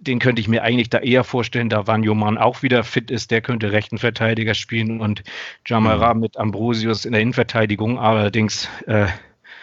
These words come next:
Speaker 1: das ist eher meine Idee und ich glaube nicht, dass Herr Thune, äh, der hört sicherlich den Millern-Ton, aber,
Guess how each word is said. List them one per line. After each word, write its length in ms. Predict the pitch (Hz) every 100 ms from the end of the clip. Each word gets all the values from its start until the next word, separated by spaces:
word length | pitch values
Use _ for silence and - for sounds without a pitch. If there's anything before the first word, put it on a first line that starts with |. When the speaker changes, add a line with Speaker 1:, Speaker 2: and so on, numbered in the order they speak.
| - -
Speaker 1:
das 140 | 113
ist 140 | 110 -
eher 200 | 127 113
meine 300 | 107 117 131
Idee 360 | 120 104 120
und 180 | 117 107
ich 140 | 113 -
glaube 300 | 110 101 101
nicht, 260 | 107 -
dass 220 | 101 92
Herr 160 | 104 95
Thune, 400 | - 107 101 95 85 - -
äh, 240 | 101 92 85 _ - - - -
der 100 | 98
hört 200 | 117 117 -
sicherlich 420 | 127 139 131 120
den 160 | 113
Millern-Ton, 680 | 110 131 131 120 127 120 120
aber, 380 | 117 107 104